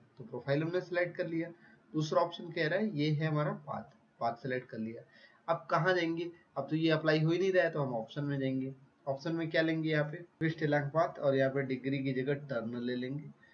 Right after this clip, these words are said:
और हम turn करेंगे, जब, जब turn बढ़ाएंगे एक हज़ार turn में इस type का spring बन गया, कोई बात नहीं, दो हज़ार, ठीक है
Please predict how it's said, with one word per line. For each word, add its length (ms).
और 120
हम 140
turn 280
करेंगे, 380
जब, 180
जब 180
turn 260
बढ़ाएंगे 500
एक 300
हज़ार 160
turn 320
में 100
इस 240
type 240
का 100
spring 340
बन 100
गया, 200
कोई 120
बात 220
नहीं, 100
दो 220
हज़ार, 280
ठीक 160
है 120